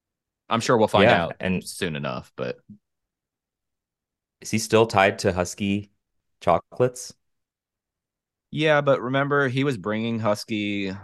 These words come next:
Speaker 1: along,
Speaker 2: Right.
Speaker 1: and he wants to get paid now. So I wouldn't be surprised if they're still involved somehow, maybe at least as an associate sponsor. But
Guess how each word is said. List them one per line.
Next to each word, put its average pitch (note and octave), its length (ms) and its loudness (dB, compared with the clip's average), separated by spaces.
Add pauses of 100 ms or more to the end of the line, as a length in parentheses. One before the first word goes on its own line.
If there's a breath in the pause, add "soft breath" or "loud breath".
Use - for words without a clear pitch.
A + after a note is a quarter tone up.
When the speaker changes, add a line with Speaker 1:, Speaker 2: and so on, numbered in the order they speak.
Speaker 1:
along, F#2+ 840 -4
Speaker 2:
Right. F2 260 2
Speaker 1:
and E2+ 180 -12
he F#2+ 180 -10
wants F2 200 -8
to - 60 -16
get - 140 -10
paid F2+ 280 -6
now. F2+ 240 -4
So E2 600 -4 (560)
I C#3+ 100 0
wouldn't F3+ 220 -2
be D#3 100 0
surprised A2 440 0
if G#2+ 100 -6
they're G2+ 140 -2
still F#2 260 -4
involved E2+ 380 -4
somehow, D2+ 580 -6
maybe D#2 280 -6
at B1 100 -8
least D#2 200 -8
as D2+ 120 -8
an D#2 80 -12
associate E2 480 -10
sponsor. C#2 440 -10
But C#2 280 -10